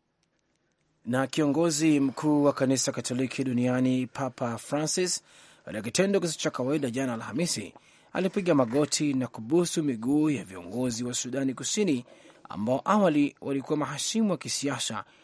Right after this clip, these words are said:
na kuwasihi wasirejee tena kwenye vita vya wenyewe kwa wenyewe.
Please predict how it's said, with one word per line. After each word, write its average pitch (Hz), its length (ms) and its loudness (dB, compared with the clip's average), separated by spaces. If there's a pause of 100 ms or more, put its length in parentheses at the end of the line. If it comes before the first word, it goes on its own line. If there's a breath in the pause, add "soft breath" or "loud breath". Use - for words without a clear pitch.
(240 soft breath)
na 98 160 -8
kuwasihi 151 720 -2 (340 soft breath)
wasirejee 156 680 2
tena 214 380 0 (100)
kwenye 151 220 -2
vita 135 460 -2
vya 123 180 -6
wenyewe 110 400 -6
kwa - 180 -16
wenyewe. 92 520 -6